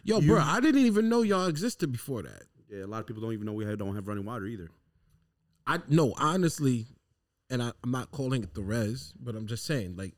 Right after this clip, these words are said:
Speaker 1: when
Speaker 2: Tuscarora Nation.
Speaker 1: Tuscarora Nation.
Speaker 2: There's a difference between a reservation and nation.
Speaker 1: When I
Speaker 2: Reserva-
Speaker 1: thought about nations, the only nation I, I knew of was the one in Bowson.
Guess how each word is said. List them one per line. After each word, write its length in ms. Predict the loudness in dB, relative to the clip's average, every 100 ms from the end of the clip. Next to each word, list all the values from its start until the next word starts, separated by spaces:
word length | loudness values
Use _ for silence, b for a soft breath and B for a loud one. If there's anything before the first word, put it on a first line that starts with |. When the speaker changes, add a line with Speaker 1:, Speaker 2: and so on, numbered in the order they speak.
| _ _ b -2
Speaker 1:
when 80 | 0
Speaker 2:
Tuscarora 220 | 2 4
Nation. 380 | 2 0 -4 -10 -10
Speaker 1:
Tuscarora 420 | -10 -8 -6 -4
Nation. 380 | -2 -4 -6 -16 _ _ _ _ _ _ -12
Speaker 2:
There's 120 | -6
a 60 |
difference 320 | -2 0 0 0
between 200 | 2 4
a 60 |
reservation 540 | 4 2 2 2 2 0
and 100 | 2
nation. 320 | 0 0 4 4
Speaker 1:
When 100 | 4
I 60 |
Speaker 2:
Reserva- 80 | 4
Speaker 1:
thought 160 | 4 4
about 360 | 2 0 -2 -12 -6
nations, 680 | -2 0 -2 -6 -8 -14 -20 _ _ _ _ _
the 80 | -6
only 280 | -2 2 4
nation 400 | 4 2 -2 -4
I, 120 | -4 -6 _ -8
I 120 | -2
knew 320 | 4 4 4 0
of 260 | -6 -8 -16
was 400 | -10 -4 -4 -4 -12 _ _ -10
the 60 |
one 260 | -4 -2 -2
in 320 | -2 -4 -8 -16 _
Bowson. 540 | -8 -8 -10 -14 -16